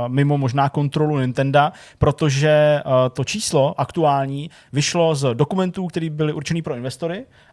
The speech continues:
a v momentě, kdy vlastně se to rozkřiklo, ta zpráva, tak, eh, ze stránek Nintenda, pro investory, z těch business stránek Nintenda, tak vlastně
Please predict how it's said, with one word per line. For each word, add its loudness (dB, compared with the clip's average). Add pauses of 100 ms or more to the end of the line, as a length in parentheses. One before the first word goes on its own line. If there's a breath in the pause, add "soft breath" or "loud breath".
a 6
v 2
momentě, 2
kdy -2
vlastně 0
se -2
to -2
rozkřiklo, -4
ta -8
zpráva, -2 (280 loud breath)
tak, 2
eh, 6
ze -2
stránek 0
Nintenda, 4 (100)
pro -8
investory, 0
z -12
těch -10
business -4
stránek -2
Nintenda, 0 (220 loud breath)
tak -2
vlastně 2